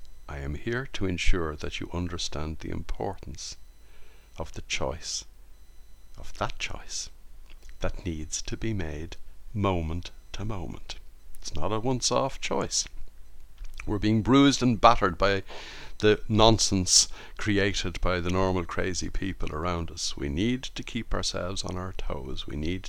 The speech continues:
to keep pressing the reset button. We need to keep weaving moments of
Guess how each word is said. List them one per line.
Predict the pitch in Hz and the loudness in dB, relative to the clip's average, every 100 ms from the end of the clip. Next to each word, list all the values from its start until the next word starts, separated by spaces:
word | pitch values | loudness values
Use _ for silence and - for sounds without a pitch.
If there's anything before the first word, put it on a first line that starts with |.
| - | -6
to | - | -6
keep | 104 101 - - | -4 2 2 2
pressing | 104 - 90 85 | -4 -4 -4 -4
the | 76 | -4
reset | 95 95 - 95 - | -4 -4 -4 -4 -4
button. | 92 - - 82 | -6 -4 -6 -6
We | 76 | -4
need | 82 101 - - | -4 -4 -8 -10
to | - | -12
keep | - 120 - - - - - - | -8 -8 -8 -8 -8 -10 -10 0
weaving | 98 120 123 127 113 104 - 107 | 6 8 8 6 4 2 -2 -2
moments | 101 104 101 104 98 - - | 2 4 6 4 4 0 0
of | 92 - | -4 -4